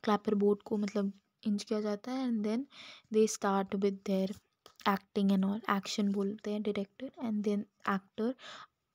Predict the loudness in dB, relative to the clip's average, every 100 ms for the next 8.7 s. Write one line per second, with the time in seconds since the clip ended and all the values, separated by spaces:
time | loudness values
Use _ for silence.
0 | _ _ -14 0 4 4 2 -6 -6 0
1 | 2 2 -2 -4 -8 -4 -2 -2 -4 -6
2 | _ _ -20 -20 _ -8 -4 -4 0 -2
3 | -2 2 4 4 2 0 0 -2 -2 -4
4 | -4 -4 -4 -6 -8 -8 -12 _ _ -20
5 | -20 _ _ _ -6 -4 -4 -6 _ _
6 | _ _ _ _ _ _ _ _ -10 -6
7 | -4 -6 -6 -4 -2 -2 -4 -6 -8 -10
8 | -10 -8 -8 -6 -8 -12